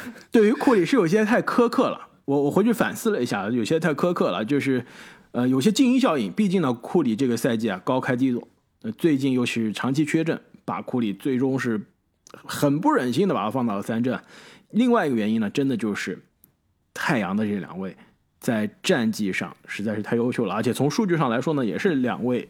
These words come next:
职业生涯的高光赛季啊，所以当时是肩并肩把他们放在了二阵。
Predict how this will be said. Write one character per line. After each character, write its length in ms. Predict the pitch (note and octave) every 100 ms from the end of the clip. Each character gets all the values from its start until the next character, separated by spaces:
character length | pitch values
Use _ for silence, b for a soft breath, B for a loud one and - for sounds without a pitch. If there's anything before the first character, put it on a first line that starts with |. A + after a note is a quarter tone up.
| _
职 160 | - A#2
业 140 | A#2
生 100 | A#2+
涯 80 | G2+
的 80 | G#2+
高 180 | - C3
光 180 | B2+ C3
赛 160 | A#2
季 120 | F#2+
啊， 80 | G#2 B B -
所 100 | B2+
以 20 |
当 260 | A#2+ F3 F3+
时 180 | C#3+ C#3+
是 300 | D#3 B2+ b b b b
肩 240 | - B3
并 160 | A3+ C#3
肩 300 | B2 F#3+ G3+
把 140 | D#3
他 200 | A2+ A2+
们 220 | A#2+ A#2+ A2
放 400 | - C#3 A2 G#2
在 160 | A2+
了 200 | F#2 E2 -
二 240 | E3+ G2+
阵。 220 | B2+ G#2+